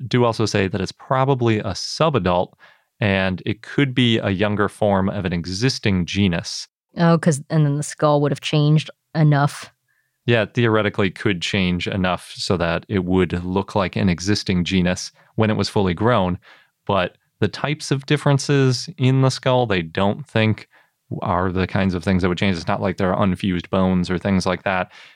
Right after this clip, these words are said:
Speaker 1: It's more like there are little divots and ridges and really subtle things that were hard to spot in their pictures. I'm sure if you're holding the bone in front of you, it's more obvious, but, like, they were labeling this one spot, which is called the caudal tympanic recess.
Speaker 2: Mm-hmm.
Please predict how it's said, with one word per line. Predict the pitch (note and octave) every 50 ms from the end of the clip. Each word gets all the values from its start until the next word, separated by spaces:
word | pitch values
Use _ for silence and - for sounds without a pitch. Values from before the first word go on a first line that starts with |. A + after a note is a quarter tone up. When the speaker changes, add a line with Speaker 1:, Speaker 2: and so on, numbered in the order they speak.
| _ -
Speaker 1:
It's | G2 - -
more | G2+ F#2+
like | F#2 F2+ F2
there | - F#2+ F2+
are | F2+
little | F2 F2 F2 E2 F2 E2+ - _ _ _ _ _ _ -
divots | - G2 F2 E2+ F#2 F2 - - -
and | F2+ E2+ E2+ D#2+
ridges | F2+ F2 D#2+ - F2+ F2 E2 D#2 D2+
and | E2+ E2 E2 D#2+ - _ _ _ _ _ _
really | - G#2+ A#2 B2+ C3 A#2+ G2 G2 F#2
subtle | - - - G2+ F#2 F2+ E2+ E2+
things | - - F#2+ F2 E2+ E2+ E2 - -
that | F#2+ F2 -
were | - A#2+ F2+ F2 F2+ F2
hard | - - G#2 G2 F2 D2+ -
to | F#2+
spot | - - - G2 F#2+ E2+ F2 - -
in | - G#2 G2
their | F#2 F2 E2+
pictures. | - - G2 - - G2+ G2 F2+ F2 - - - - - - - _ _ _ _ _ - - _ -
I'm | - G#2+ G#2
sure | - - A2+ G#2
if | F#2+ -
you're | G#2+ F#2+
holding | - G#2+ G2+ F#2+ G#2 G2
the | F#2+ F2
bone | F#2+ F#2+ G2 F#2
in | F2+
front | - - G#2 G2+
of | G#2
you, | G2+ G#2+ G#2+ G#2
it's | A2+ A2 -
more | - G#2+ G#2+ G#2+
obvious, | G#2 G#2 G2 A2+ G#2+ G#2+ G#2 - - - - - - - _ _
but, | - G#2 G2+
like, | G2 F#2+ F2+ E2+ - - _ _ _
they | - G2
were | F#2 F#2
labeling | F#2 F2+ F#2+ G2+ F#2+ G#2+ G#2 G2+ G2+ G2 G2
this | F#2 F#2 -
one | G2 F2+ F2+ F#2+ F#2+ G2 F#2+ F#2+ - - - _ _ _
spot, | - - - - - - G#2+ G#2 A#2 C3+ -
which | A#2+ G#2 F#2 -
is | F#2+ E2
called | - - - G#2 F#2+ F#2 F#2 E2+
the | - F2+
caudal | F2 - - - - G2+ G2+ G#2 G#2+ G#2+ G#2+ G#2+
tympanic | G2+ - - G#2+ F#2 E2 - - - G2 G2+ G#2 G#2 -
recess. | - F#2+ F2+ F#2+ G#2 A2+ - - C#3+ D3 D3+ - - - - -
Speaker 2:
Mm-hmm. | - E3 E3 F3+ G3